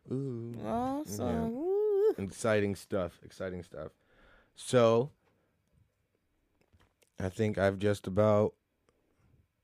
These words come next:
Speaker 1: run out. Yeah. No, I think it's time to wrap it up.
Speaker 2: All right.
Speaker 1: Uh, <laughs> I do wanna thank, once again, thank you so much,
Speaker 2: Oh,
Speaker 1: Bree,
Speaker 2: thank
Speaker 1: for coming
Speaker 2: you.
Speaker 1: out.
Speaker 2: I had, this is very fun,
Speaker 1: And,
Speaker 2: so.
Speaker 1: uh, we have a clip of your stand-up to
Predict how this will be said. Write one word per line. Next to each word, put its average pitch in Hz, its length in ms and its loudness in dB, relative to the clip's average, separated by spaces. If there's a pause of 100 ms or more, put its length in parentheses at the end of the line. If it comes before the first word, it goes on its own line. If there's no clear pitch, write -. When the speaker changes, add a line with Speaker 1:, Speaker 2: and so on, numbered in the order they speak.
(260)
Speaker 1:
run 92 300 0
out. 98 420 0 (2250)
Yeah. 127 220 2 (320)
No, 170 120 -6 (320)
I 110 60 -14
think 110 160 -2
it's 101 80 -6
time 107 160 0
to 107 60 2
wrap 107 260 2
it 107 80 2
up. - 240 0
Speaker 2:
All 175 200 -2
right. 143 300 6 (100)
Speaker 1:
Uh, 180 120 -2
<laughs> 175 60 -4
I 131 100 4
do 135 160 4
wanna 131 220 4
thank, 120 340 0 (240)
once 107 260 0
again, 107 280 2
thank 104 240 -2
you 101 80 -2
so 101 260 -2
much, 98 220 2
Speaker 2:
Oh, 196 140 4
Speaker 1:
Bree, 101 100 4
Speaker 2:
thank 107 220 2
Speaker 1:
for - 40 -12
coming - 260 4
Speaker 2:
you. 226 40 6
Speaker 1:
out. 185 180 6
Speaker 2:
I 170 120 4
had, 180 200 -2
this 170 220 -10
is 170 100 -10
very 170 240 -4
fun, 151 480 -8
Speaker 1:
And, 104 320 0
Speaker 2:
so. 101 220 0
Speaker 1:
uh, - 20 -2
we 107 140 0
have 107 160 0
a 101 60 -4
clip 117 340 0
of 101 160 -2
your 101 100 0
stand-up 98 600 2
to 92 360 0